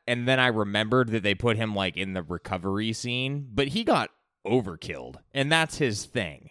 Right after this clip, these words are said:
is getting killed. So I think it still fits,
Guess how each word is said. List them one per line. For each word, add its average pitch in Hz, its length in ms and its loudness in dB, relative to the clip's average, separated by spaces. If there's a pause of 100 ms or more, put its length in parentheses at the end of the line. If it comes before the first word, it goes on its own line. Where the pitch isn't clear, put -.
is 107 200 -4
getting 107 280 0
killed. 78 400 -8 (460)
So 131 380 2
I 147 120 2
think 170 200 0
it 165 100 -2
still 135 260 0
fits, - 520 -4